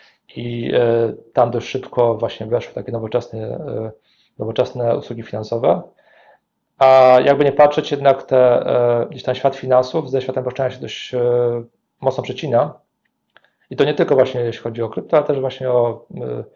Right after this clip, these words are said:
e, e, obsługę, e, tychże instru-, i-, i-, instrumentów finansowych, e, e, tworzenie jakichś nowych, e, nowych usług, e, e, wokół finansów.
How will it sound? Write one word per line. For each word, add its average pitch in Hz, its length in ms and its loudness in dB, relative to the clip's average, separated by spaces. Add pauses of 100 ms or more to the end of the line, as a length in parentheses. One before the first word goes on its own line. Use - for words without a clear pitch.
(720)
e, 165 60 -8
e, 127 220 -2
obsługę, 127 800 4 (300)
e, 117 880 -2
tychże 120 180 -8
instru-, 110 200 -12 (920)
i-, - 180 -12 (100)
i-, - 260 -8 (280)
instrumentów 147 500 -6
finansowych, 131 680 2
e, 123 60 -6
e, 117 280 -2 (480)
tworzenie 117 300 -6
jakichś - 260 -12
nowych, 135 380 -2
e, 127 360 2
nowych 131 360 -4
usług, - 340 -6
e, 127 40 -2
e, 120 640 -4
wokół 120 220 -14
finansów. 120 560 -10